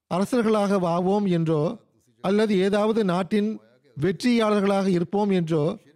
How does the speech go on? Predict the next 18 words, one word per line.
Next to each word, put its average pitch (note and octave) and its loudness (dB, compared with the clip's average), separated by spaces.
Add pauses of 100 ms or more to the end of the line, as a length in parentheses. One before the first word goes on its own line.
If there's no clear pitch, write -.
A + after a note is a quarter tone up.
(220)
அவர்களில் G#3 0
யார்தான் F3+ 0
நினைத்து F#3+ 0
பார்த்தார்கள்? E3+ -2 (480)
இவ்விஷயங்கள் F3 0 (420)
அவர்களின் G3+ 0
சிந்தனைகளில் G#3 0
கூட G3+ 0
இருந்ததில்லை. D3+ 0 (640)
இன்னும் G3 0
கூறுவதென்றால், D3+ 0 (580)
அவர்கள் G3 0
எல்லாவித F#3 0 (360)
எதிர்பார்ப்புகளையும் G3 0 (340)
விட்டும் F#3 -2
விலகிச் G#3 0
சென்று F#3+ -2
கொண்டிருந்தார்கள். D3+ -2